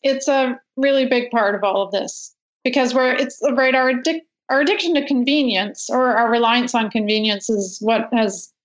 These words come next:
created a lot of our problems. So we need to get back to slow food, <laughs> slower food.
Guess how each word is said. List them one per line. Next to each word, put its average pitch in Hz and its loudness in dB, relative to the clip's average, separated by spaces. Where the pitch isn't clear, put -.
created 247 2
a 214 0
lot 202 2
of 208 0
our 196 0
problems. 208 0
So 196 -2
we 202 -2
need 220 -2
to 196 0
get 190 -2
back 202 0
to 185 -2
slow 214 0
food, 196 0
<laughs> - -4
slower 262 2
food. 214 0